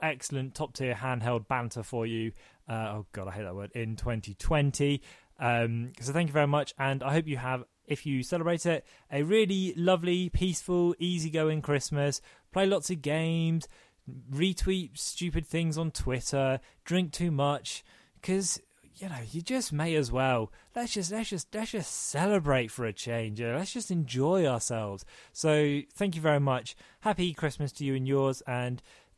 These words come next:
thank you for engaging with the podcast, uh, as you have, and we really appreciate it. And, um, we look forward to doing much more of this sort of stuff in the new year. And without further ado, I'll end it there. Cheers.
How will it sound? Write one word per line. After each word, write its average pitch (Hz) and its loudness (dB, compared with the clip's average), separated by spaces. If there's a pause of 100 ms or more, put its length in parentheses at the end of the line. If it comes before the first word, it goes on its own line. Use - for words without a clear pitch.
(140)
thank 165 0
you 156 -2
for 127 2
engaging 151 2
with 139 0
the 127 -4
podcast, 123 0 (140)
uh, 110 -4 (200)
as 123 -2
you 120 -4
have, 160 0 (340)
and 131 -2
we 151 2
really 135 2
appreciate 123 -4
it. 113 -4
And, 107 -6 (160)
um, 107 -6
we 120 -2
look 127 -4
forward 120 -2
to - -12
doing 110 -6
much 165 -4
more 127 -4
of 113 -4
this 110 -10
sort 117 -10
of - -18
stuff - -10 (120)
in 143 -2
the 127 -6
new 127 0
year. 110 -4 (640)
And 127 -2 (120)
without 139 0
further 110 -2
ado, 160 2 (720)
I'll 117 2
end 107 -2
it 98 -8
there. 90 -12 (240)
Cheers. 196 2